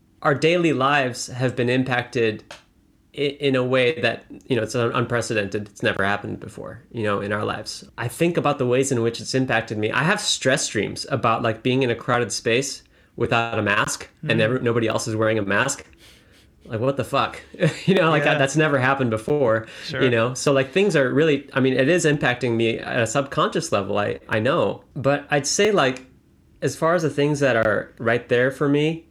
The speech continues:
Speaker 1: I'd say taking a look at my career as a musician and seeing how fragile the career of a performer is, you know? And seeing that that's, as much as I love performing,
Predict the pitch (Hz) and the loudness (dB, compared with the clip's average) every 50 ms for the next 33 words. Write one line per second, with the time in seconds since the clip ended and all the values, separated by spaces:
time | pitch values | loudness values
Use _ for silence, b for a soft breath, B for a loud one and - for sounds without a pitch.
0 | _ - 139 135 131 - - - 185 180 180 175 175 170 170 160 - - - _ | _ -2 -2 -2 0 -2 0 2 2 4 4 2 2 2 2 0 -2 -6 -10 _
1 | _ - - - 180 202 190 220 202 170 127 117 131 139 - 160 - 131 120 117 | _ -12 -4 -2 -2 0 2 2 2 2 4 2 0 0 0 -2 0 0 -2 -2
2 | - - 135 113 110 110 120 135 135 131 113 - 117 107 104 104 98 101 117 120 | -2 -2 -2 -2 0 2 2 2 2 2 0 0 -2 -2 0 -2 0 0 -2 -2
3 | - - 117 101 101 101 101 101 - - 151 165 170 170 165 135 127 131 123 117 | -2 -2 -4 -2 -2 -2 -4 -4 -4 -4 -2 0 0 0 0 0 0 2 2 2
4 | 117 113 113 113 B B B B B B B B B B - - - - 135 127 | 2 2 0 -2 B B B B B B B B B B -18 -8 -2 0 2 2
5 | 139 131 127 127 120 110 113 110 110 107 107 - - - _ _ _ - - _ | 2 2 2 2 2 4 4 4 2 2 0 -2 -4 -12 _ _ _ -20 -20 _
6 | _ - 143 - - 143 123 120 - - 127 117 117 123 123 127 131 - 113 104 | _ -12 -12 -10 -4 -4 -4 -4 -2 -2 0 0 2 4 4 2 2 2 0 2
7 | 113 110 110 107 107 - - _ _ _ - - 123 - - 143 147 156 156 113 | 2 2 2 2 0 -4 -12 _ _ _ -6 -6 -6 -2 0 0 0 2 2 2
8 | 107 104 - 98 95 - - - - - - - _ _ _ _ _ _ _ _ | 0 0 0 -2 -4 -4 -4 -8 -10 -10 -14 -18 _ _ _ _ _ _ _ _
9 | _ _ - 117 107 104 104 104 110 113 120 - _ _ _ - - B B B | _ _ -6 -4 -2 -2 0 -2 -2 -4 -6 -12 _ _ _ -20 -20 B B B
10 | B B B B B B B - 117 110 - - - 143 139 139 135 135 131 127 | B B B B B B B -4 -2 -2 0 0 0 2 2 2 4 2 2 2
11 | 127 123 127 - 127 120 117 - - 117 - - - - 143 120 131 135 143 139 | 0 -2 -2 -2 0 0 0 -2 -4 -6 -6 -4 -4 -2 0 0 2 0 2 0
12 | 147 123 127 113 113 117 127 127 127 - - 123 120 - 147 143 135 123 110 107 | 0 0 0 2 2 2 2 0 0 -2 -6 -6 -2 0 0 2 2 2 2 0
13 | 104 101 | 0 -4